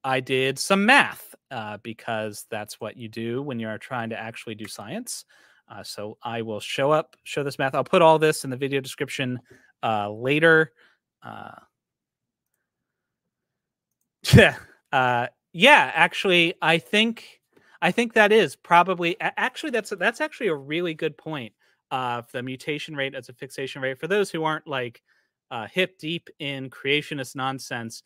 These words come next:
it's very popular argument in creationists nowadays. Jeanson, the, uh, very extremely cool guy from Harvard, um, has y-, made this mistake. Basically, uh, he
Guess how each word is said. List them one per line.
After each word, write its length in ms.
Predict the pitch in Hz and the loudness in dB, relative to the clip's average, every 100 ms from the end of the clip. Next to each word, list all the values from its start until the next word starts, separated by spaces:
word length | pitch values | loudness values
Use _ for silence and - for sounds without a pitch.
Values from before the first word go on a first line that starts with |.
| _ _ | _ _
it's 140 | - - | -20 -4
very 240 | 135 139 | 0 0
popular 540 | 127 139 131 135 123 127 | 0 -4 -4 -4 -6 -6
argument 580 | 123 127 123 117 113 - | -8 -8 -8 -10 -14 -16
in 180 | 131 117 | -14 -12
creationists 540 | - 127 - 123 - | -8 -8 -8 -12 -10
nowadays. 340 | 123 120 117 - | -8 -6 -8 -10
Jeanson, 680 | 120 120 - 127 120 113 - | -12 -10 -8 -6 -6 -8 -10
the, 180 | 113 107 | -8 -8
uh, 180 | 107 104 _ _ - | -8 -12 _ _ -4
very 460 | 135 123 123 123 | 0 2 2 -2
extremely 440 | 120 - 135 123 117 | -6 -10 -8 -8 -6
cool 220 | - 127 | -6 -4
guy 240 | 120 117 | -2 -2
from 240 | 120 - 113 | -4 -8 -8
Harvard, 440 | 131 120 123 123 _ _ _ - | -4 -2 -2 -4 _ _ _ -6
um, 240 | 117 110 | -4 -4
has 420 | 113 117 113 - - _ | -2 -4 -4 -10 -18 _
y-, 80 | 147 - | -20 -8
made 180 | 127 120 | -6 -6
this 180 | 120 - | -10 -12
mistake. 460 | 120 - 117 113 - _ | -8 -4 -2 -4 -16 _
Basically, 680 | 208 220 208 202 175 156 151 - | 6 6 6 2 4 4 2 0
uh, 420 | 139 135 127 131 - | 2 4 2 -2 -8
he 560 | - 156 147 143 147 | -12 -6 -4 -6 -8